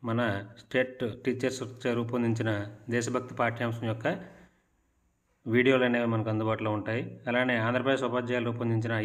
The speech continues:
ఈ మాసపు పాట తల్లి భారతి వందనం యొక్క YouTube లింక్ కూడా, అంటే ఈ లింక్ని మనం YouTube-లో సెర్చ్ చేసినట్లయితే మనకి దీనికి సంబంధించిన వీడియో అనేది లభిస్తుంది.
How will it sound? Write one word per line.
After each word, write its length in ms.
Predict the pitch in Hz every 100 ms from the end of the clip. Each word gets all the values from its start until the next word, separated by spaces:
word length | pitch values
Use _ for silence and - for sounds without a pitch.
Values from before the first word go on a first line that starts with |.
| 113
ఈ 20 | 135
మాసపు 300 | 135 127 117 127
పాట 160 | 117 139 165 - - _ _
తల్లి 240 | 113 120 135 120
భారతి 260 | 123 120 120
వందనం 280 | 117 117 117
యొక్క 160 | 113 117 113 98 107 - - - _
YouTube 340 | 127 123 139 120
లింక్ 180 | 120 113
కూడా, 180 | 127 123 185 - -
అంటే 200 | 113 127 113 104 - -
ఈ 40 | 120 120
లింక్ని 280 | 123 123 135
మనం 180 | 135 127 104 104 -
YouTube-లో 360 | 117 117 123 123
సెర్చ్ 180 | 120 113 -
చేసినట్లయితే 580 | 117 117 113 113 113 180 - - - - _ _
మనకి 300 | 123 117 117 113 98 98 - _ -
దీనికి 200 | 123 120
సంబంధించిన 540 | 120 117 123 123 120 117 95 98 113 113
వీడియో 220 | 117 123 117
అనేది 260 | 113 113 165 - - _ _ _ _ _
లభిస్తుంది. 520 | 113 113 113 113 107